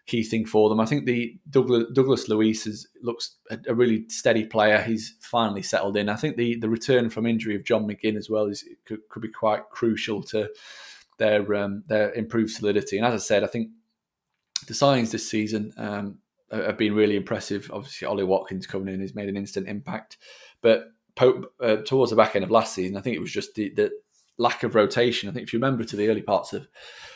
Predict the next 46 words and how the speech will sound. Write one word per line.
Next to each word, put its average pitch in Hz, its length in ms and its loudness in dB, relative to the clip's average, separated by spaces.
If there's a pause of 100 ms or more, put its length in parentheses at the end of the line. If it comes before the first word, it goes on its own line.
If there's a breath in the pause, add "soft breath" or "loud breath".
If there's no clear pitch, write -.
(140 loud breath)
uh, 104 220 -6
of 101 100 -10
last 107 240 -2
season, 98 320 -6
Dean 107 240 -4
Smith - 240 -12
did 107 140 -6
make 104 180 -4
quite 135 200 -2
a - 40 -10
few 120 160 -4
changes 127 400 -2
to 107 100 -8
his 101 80 -6
back - 300 -2
line, 101 360 -8
uh, 101 180 -10
pretty 107 200 -8
much 101 200 -8
every 101 200 -4
week, 104 280 -2
just - 120 -16
trying 110 140 -6
to - 60 -12
find 101 240 -4
the 92 80 -4
right 101 280 2 (160)
formula. 110 520 2 (120)
Um, 95 260 -10
I - 60 -20
think 113 140 -12
he - 40 -16
found 117 340 -2
that 101 180 -2
and 104 200 -6
he 107 100 -10
stuck - 240 -6
with 123 140 2
it. - 300 -2
Obviously, 117 220 -14
Konsa 107 400 -8
and 101 80 -4
Mings 107 300 -4
look 107 100 -8
really 104 200 0
steady, 107 380 0